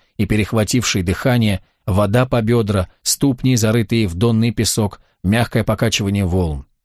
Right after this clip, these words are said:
Потом, не смея оглянуться на ту, другую женщину, что стояла, наблюдая за ней, на пляже рядом с кучкой одежды,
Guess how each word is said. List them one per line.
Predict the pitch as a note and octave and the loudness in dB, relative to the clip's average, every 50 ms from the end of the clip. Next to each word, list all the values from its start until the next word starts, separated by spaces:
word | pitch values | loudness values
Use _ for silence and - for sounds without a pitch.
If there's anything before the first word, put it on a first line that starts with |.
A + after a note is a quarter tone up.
| _ _ _ _ _ _ _ _ - | _ _ _ _ _ _ _ _ -2
Потом, | A#2 - D#3 D#3 D#3+ | -2 0 2 2 2
не | D#3+ | 2
смея | C#3 - D#3+ D#3 D3+ D#3 | 0 0 0 0 0 0
оглянуться | - - B2 A#2 A#2+ B2 C3+ D3+ D3 - - B2+ | 0 -2 0 0 2 2 2 0 0 0 0 0
на | A#2 A2 G#2+ | 0 0 0
ту, | - - D3 D3 B2 - - _ - | 0 0 0 2 2 0 -4 _ -6
другую | F#2 G#2 G#2 G2 G2+ A#2 A2+ G#2 | -4 -2 -2 0 2 2 2 2
женщину, | F#2 F2 A#2+ D3 C#3 A#2+ - - B2 A2+ G#2 | 2 2 0 0 0 0 0 0 0 0 -2
что | F#2 - - A2+ | -2 -2 -2 -2
стояла, | G2+ - - G#2 F#2+ G#2+ A#2 A#2+ A2+ G#2 | -2 -2 0 0 0 2 2 2 2 0
наблюдая | G2 F#2+ E2+ F2+ F#2+ F2+ A2 C#3 C#3 C3 A#2+ | 0 0 0 0 -2 0 2 2 2 2 2
за | A2 A#2 | 0 0
ней, | A2+ A2+ A2+ A2+ G2+ - - _ _ _ | 2 2 2 0 0 -2 -6 _ _ _
на | - G#2 G#2 F#2+ | -2 -2 -2 0
пляже | - A2+ A#2 B2+ C3 A#2 F#2 G2+ | 0 2 2 2 2 2 0 0
рядом | F#2+ A2 A2 G2+ G#2+ G#2 F#2+ | 0 0 0 0 0 -2 -2
с | - | -2
кучкой | - - A2+ G2 - - G#2 G2 - - | -2 -2 -2 -2 -2 -2 -4 -4 -4 -4
одежды, | F#2 F2 E2+ A2+ C#3 B2+ A2 F#2+ G2 F2 - | -4 -2 0 0 0 0 0 0 -2 -2 -4